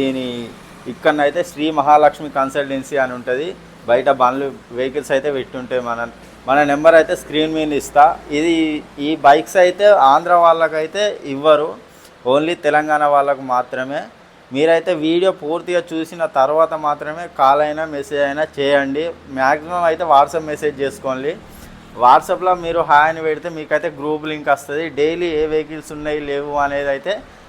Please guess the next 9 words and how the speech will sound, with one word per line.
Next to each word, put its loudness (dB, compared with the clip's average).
మీకు -2
అందులో 0
ఫొటోస్ -2
అయితే -4
రావడం 2
జరుగుతాయి. -8
ఫోర్ -8
ఫొటోస్ -6
వేస్తాడు. -6